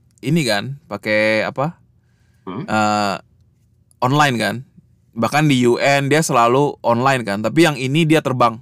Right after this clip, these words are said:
Speaker 1: sendiri.
Speaker 2: Oke.
Speaker 1: Karena dia mau ngelobi ini.
Speaker 2: Oke.
Speaker 1: Kalau sampai betul disetujui,
Speaker 2: Mhm.
Speaker 1: ini bisa jadi perangnya tambah besar sih menurut gua.
Speaker 2: Iya.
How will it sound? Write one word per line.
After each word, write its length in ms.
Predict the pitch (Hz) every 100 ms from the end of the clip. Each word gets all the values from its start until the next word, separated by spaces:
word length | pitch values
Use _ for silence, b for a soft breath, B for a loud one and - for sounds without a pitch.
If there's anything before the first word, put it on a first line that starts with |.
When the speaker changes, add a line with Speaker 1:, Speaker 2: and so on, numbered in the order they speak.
| _
Speaker 1:
sendiri. 400 | - 117 110 98 - _ _ _ -
Speaker 2:
Oke. 600 | - 131 127 104 85 - _ - -
Speaker 1:
Karena 240 | - 110 117
dia 160 | 131
mau 160 | 135 123
ngelobi 480 | 117 113 110 113 107
ini. 180 | 98 104 - _ _ -
Speaker 2:
Oke. 520 | 110 - 104 92 82 _ _ _ _ _ _ _ _ _ _ _ _ _ _
Speaker 1:
Kalau 240 | 190 175 151
sampai 400 | 156 139 143 139
betul 440 | 127 - 135 131
disetujui, 800 | 123 - 127 117 165 156 123 156
Speaker 2:
Mhm. 300 | 131 127 135 196 _ _ _
Speaker 1:
ini 180 | 120 151
bisa 400 | 165 131 135 120
jadi 240 | 113 117 117
perangnya 320 | 117 117 147
tambah 200 | 131 110
besar 280 | 110 127 120
sih 120 | 117
menurut 280 | 104 95 87
gua. 220 | 87 85 - _ _ _ _ _ _ _ _ _ _ _ _ _ _ _ _ _ -
Speaker 2:
Iya. 680 | 131 113 113 113 117 110 104